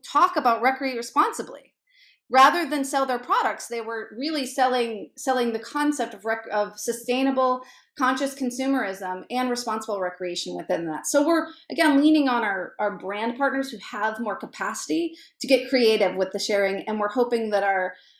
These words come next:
our nonprofit partners, um, will share in whatever way they have capacity for. And if they, I mean, some of our larger nonprofit partners, uh, National Park Foundation, for example, right before I came onto this,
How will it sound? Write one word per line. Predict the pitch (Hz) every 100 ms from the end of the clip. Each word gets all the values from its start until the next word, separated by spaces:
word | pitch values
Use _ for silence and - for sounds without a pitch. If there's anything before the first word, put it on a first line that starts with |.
| -
our | 214
nonprofit | 208 208 214 208 190
partners, | 208 185 185 185 175 -
um, | 190 185 180 185 _ _ _ - -
will | 214 202 196 190 -
share | - 269 262
in | 240
whatever | 226 226 220
way | 196 190 180 -
they | 202
have | 202 185 -
capacity | 208 185 - - 165
for. | 160 135 -
And | - 196
if |
they, | 214 208 - - _ _ -
I | 262
mean, | 269
some | 277 320
of | 311
our | 269
larger | 269 285 277
nonprofit | 233 220 226 214 285
partners, | 208 185 190 185 -
uh, | 208 196 202
National | 233 240 208
Park | 214 208
Foundation, | 208 202 208 214 202
for | 190 202
example, | 185 190 190 185 180 - _ _ _
right | - 269
before | 262 269 254
I | 226
came | 240 226
onto | 214 208
this, | 226 226